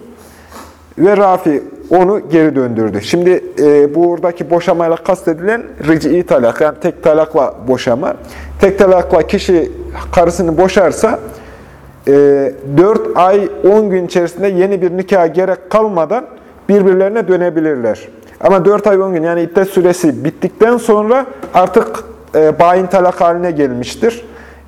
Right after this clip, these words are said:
Tekrar velisinden isteyip yeni bir nikahla, e, evlenmedikçe birbirlerine dönemezler. Veya şöyle yapar.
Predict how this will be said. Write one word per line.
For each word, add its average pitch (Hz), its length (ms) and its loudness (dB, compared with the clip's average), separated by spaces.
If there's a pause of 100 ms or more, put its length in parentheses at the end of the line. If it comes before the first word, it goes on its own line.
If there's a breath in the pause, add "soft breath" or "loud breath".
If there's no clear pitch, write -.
(120)
Tekrar 185 440 2
velisinden 170 500 -2
isteyip 165 520 0
yeni 160 260 2
bir 160 140 0
nikahla, 160 680 0
e, 139 460 0
evlenmedikçe 160 800 -2 (100)
birbirlerine 160 580 2 (180)
dönemezler. 117 680 -2 (2250 loud breath)
Veya 220 360 2
şöyle 208 320 2
yapar. 185 500 -2